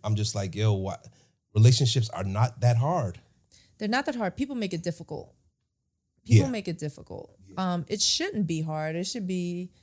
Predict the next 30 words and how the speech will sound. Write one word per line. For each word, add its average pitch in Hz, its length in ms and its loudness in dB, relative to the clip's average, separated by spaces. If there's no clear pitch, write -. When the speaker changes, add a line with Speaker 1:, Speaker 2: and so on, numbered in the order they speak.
Speaker 2:
effortless 220 880 -4
if 196 180 -6
it's 190 140 -6
right. 285 420 -6
It 180 60 -12
should 226 160 -6
be 262 200 -6
easy. 185 520 -8
Speaker 1:
That's - 120 -2
true. - 280 -4
I 143 180 4
agree. 165 300 0
I, 117 240 2
listen. 131 380 4
Speaker 2:
And 214 80 -4
we 262 100 0
used 285 160 -2
to - 60 -8
always 220 220 -4
think, 190 220 -10
"Oh, 165 100 -8
re-," 165 120 -12
and, 170 320 -2
you 190 60 -4
know, 160 280 -2
relationships 180 460 -4
are - 80 -10
hard. 165 260 -10
Relationships, 180 420 -10
no, 370 440 -10